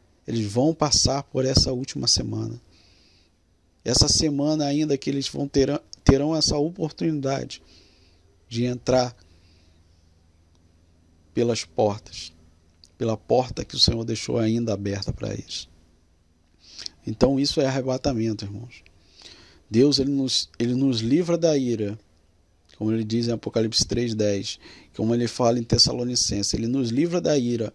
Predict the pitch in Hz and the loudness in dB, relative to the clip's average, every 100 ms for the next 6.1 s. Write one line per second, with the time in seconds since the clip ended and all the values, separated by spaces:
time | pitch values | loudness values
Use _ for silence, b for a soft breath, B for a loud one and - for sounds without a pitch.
0 | _ 120 147 160 - - b b b b | _ 0 2 0 -2 -4 b b b b
1 | - 113 117 117 - 120 110 110 104 - | -2 2 2 0 -2 -4 -2 -2 0 -2
2 | - b b b 143 135 127 113 120 135 | -4 b b b -4 0 -2 -2 0 0
3 | 127 117 - 120 120 113 104 117 120 113 | 2 0 0 0 0 -2 -2 -2 -2 -2
4 | 120 117 113 120 101 113 139 131 120 117 | -4 -4 -2 -2 -2 -4 -2 -4 -4 -2
5 | 113 110 101 104 - - 110 104 110 - | 0 0 -2 -4 -6 -6 -6 -6 -8 -10
6 | - | -16